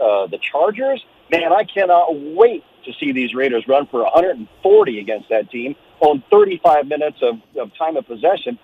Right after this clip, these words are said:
and throttle them twenty-seven thirteen. You know, the other person I do see, and I wanna say something about, is Van Valkenburg or whatever, fifty-four. That guy's got a motor. He was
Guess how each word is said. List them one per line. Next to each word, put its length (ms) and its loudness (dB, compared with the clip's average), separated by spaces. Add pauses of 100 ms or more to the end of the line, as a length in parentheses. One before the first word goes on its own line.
(180)
and 240 -2
throttle 400 2
them 260 -6
twenty-seven 640 -2
thirteen. 680 -8 (460)
You 60 0
know, 180 6
the 140 0
other 160 -2
person 420 0
I 180 2
do 280 -6
see, 340 -6
and 80 -2
I 80 0
wanna 340 -2
say 220 -2
something 260 -2
about, 320 0
is 140 -12
Van 340 -4
Valkenburg 640 -2
or 60 -10
whatever, 320 -2
fifty-four. 680 2 (340)
That 200 0
guy's 260 2
got 180 4
a 60 -2
motor. 400 0
He 160 -10
was 260 -4